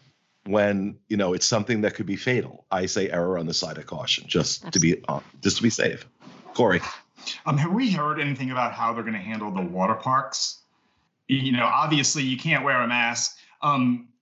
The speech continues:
Speaker 3: you know, even social distancing, uh, you, you can't, you can't put markers in the wave pool.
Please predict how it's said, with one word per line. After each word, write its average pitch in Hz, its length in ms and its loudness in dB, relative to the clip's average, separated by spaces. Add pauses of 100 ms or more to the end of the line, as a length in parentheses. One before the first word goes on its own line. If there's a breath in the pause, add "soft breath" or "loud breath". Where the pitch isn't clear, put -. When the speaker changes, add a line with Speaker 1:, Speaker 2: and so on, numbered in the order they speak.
(200)
Speaker 3:
you 135 120 -2
know, 120 280 2
even 180 240 2
social 151 380 -2
distancing, 120 1000 0
uh, 117 380 2
you, 135 120 2
you 127 200 0
can't, 127 400 0
you 127 60 -8
can't 131 200 0
put 117 140 -2
markers 110 300 0
in 107 80 2
the 101 60 2
wave 104 260 0
pool. 180 340 0